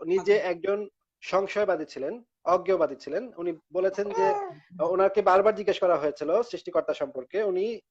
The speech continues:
Speaker 1: নিশ্চুপ থেকেছেন। এবং পরবর্তীতে উনি বলেছেন যে, আহ, ঈশ্বর আছে কি নাই তা দিয়ে আসলে মানুষের, আহ, কিছু যায়ও আসে না। আহ, এটা মানুষের
Speaker 2: আচ্ছা।
Speaker 1: দুঃখ বা শোক বা জরা এগুলোর সাথে সম্পর্কিত না।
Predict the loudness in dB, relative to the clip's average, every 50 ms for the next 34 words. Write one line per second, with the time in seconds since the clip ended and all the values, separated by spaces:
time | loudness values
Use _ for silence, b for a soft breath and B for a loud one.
0 | _ -6 -6 -6 -4 -4 -6 -6 -4 -4 -6 -6 -6 -8 -12 -20 -20 _ _ _
1 | _ _ _ _ _ _ -4 2 4 4 4 4 0 -8 _ _ 6 6 8 6
2 | 4 2 2 2 2 2 2 2 2 2 2 2 0 -2 -4 0 2 4 4 4
3 | 0 -4 -12 -14 -14 -14 -16 -20 _ _ _ -4 -4 -4 -4 -4 -4 0 0 2
4 | 2 4 2 2 2 0 -4 -4 -4 -6 -4 -2 0 0 0 2 2 2 2 4
5 | 4 4 2 2 2 2 2 2 2 2 -2 _ _ _ _ _ _ -4 -2 -2
6 | 0 -2 -2 0 0 0 0 0 -4 -8 -6 -6 -4 -4 -6 -10 -14 _ _ _
7 | _ _ _ _ _ -12 -12 0 2 4 6 6 6 6 4 4 2 -6 -14 -18
8 | -20 -20 _ _ _ _ _ _ _ _ _ _ _ _ _ _ _ _ -14 -10
9 | -10 -10 -8 -8 -8 -2 0 0 2 2 2 0 0 0 0 -2 -2 -2 -4 -4
10 | -6 -6 -6 -4 0 2 2 2 2 0 -2 0 2 2 4 2 0 -2 -6 -8
11 | -2 0 0 0 0 0 0 -2 0 2 2 2 2 4 2 0 0 -2 -4 -6
12 | -6 -8 -12 -10 -8 -8 -8 -6 -8 -8 -8 -12 -12 -12 -12 -12 -12 -14